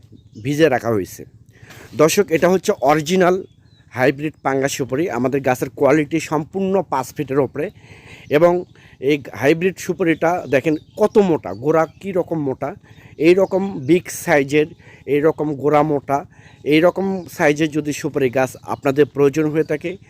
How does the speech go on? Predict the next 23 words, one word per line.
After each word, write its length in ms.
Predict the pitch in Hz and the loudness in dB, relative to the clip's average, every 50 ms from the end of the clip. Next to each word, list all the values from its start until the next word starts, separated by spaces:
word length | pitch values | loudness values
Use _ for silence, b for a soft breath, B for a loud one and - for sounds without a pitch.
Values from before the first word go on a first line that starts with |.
| B B B B B B B | B B B B B B B
তাহলে 440 | - 135 139 139 143 143 139 143 143 | -4 -2 0 2 2 4 4 2 0
আর 240 | - 104 113 123 120 | 0 -2 -4 -4 -2
দেরি 280 | 117 143 151 156 165 | 2 2 2 4 4
না 160 | 160 170 165 | 2 2 0
করে 360 | 156 - 160 165 170 170 180 - - 131 | 0 -2 -4 -2 -2 -2 -2 -4 -12 -14
স্ক্রিনে 320 | - - - 143 135 131 | -14 -12 -8 -6 -4 -4
কন্ট্যাক্ট 380 | 123 - 127 117 117 113 - - | -4 -4 -6 -6 -6 -8 -6 -4
নাম্বার 260 | 139 135 139 143 143 | -2 0 0 0 2
দেওয়া 280 | 139 151 143 143 151 151 | 2 2 4 4 4 4
আছে, 300 | 143 - - 196 214 202 - B B B B B B B B B | 2 0 -2 -4 -4 -4 -4 B B B B B B B B B
সেই 200 | - - 160 147 | -2 0 0 2
নাম্বারটা 440 | 143 143 156 151 151 147 - 170 156 | 2 2 2 2 0 0 0 0 2
ইমো 300 | 143 147 147 156 156 151 | 2 2 2 2 0 0
করা 260 | - 147 147 147 143 | 0 0 0 2 2
আছে, 220 | 143 143 - - 170 | 0 0 0 -2 -4
WhatsApp 440 | - 113 117 120 120 - - 127 | -2 0 -2 -2 -2 -2 -4 -6
করা 280 | - - - 110 104 95 | -6 -6 -6 -6 -4 -4
আছে। 300 | 87 92 - - - 76 - _ - - _ - - _ - - _ - - - - - | -6 -8 -10 -12 -14 -14 -16 _ -20 -20 _ -20 -20 _ -20 -20 _ -20 -20 -20 -16 -8
আপনারা 380 | - 117 131 - 156 160 160 165 | -4 -4 -2 2 2 4 4 4
মূলত 320 | 175 170 160 165 156 135 | 4 4 2 2 2 0
যে 240 | 175 160 117 139 151 | 0 -2 0 -2 -2
কোনো 260 | - - 175 175 175 | -2 0 0 2 2
নাম্বারে 460 | 165 156 143 156 143 147 147 156 180 | 4 4 2 2 2 2 0 0 -2